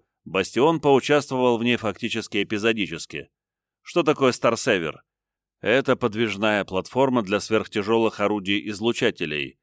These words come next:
которых у линкора просто не было, и беспредельную дальность довольно точной стрельбы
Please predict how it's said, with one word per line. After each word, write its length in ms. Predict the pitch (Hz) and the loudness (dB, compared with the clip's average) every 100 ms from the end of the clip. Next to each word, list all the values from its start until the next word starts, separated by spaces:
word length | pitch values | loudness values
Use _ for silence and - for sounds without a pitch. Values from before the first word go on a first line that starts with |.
| _ | _
которых 460 | - 104 123 117 - | -6 0 2 2 2
у 40 | |
линкора 420 | 107 104 98 123 110 | -2 -2 0 2 2
просто 380 | 104 101 - | 2 -2 0
не 140 | 120 107 | 0 0
было, 340 | 80 73 67 _ _ _ _ | -2 -6 -8 _ _ _ _
и 120 | 98 | -4
беспредельную 680 | 113 127 - 127 143 147 135 | -2 -2 -2 0 2 4 2
дальность 500 | 92 113 127 123 - | 4 4 4 2 0
довольно 380 | 110 104 110 104 | 0 2 2 2
точной 360 | 113 101 - 95 | 0 -2 -2 -6
стрельбы 580 | 95 90 87 127 120 | -6 -4 0 0 0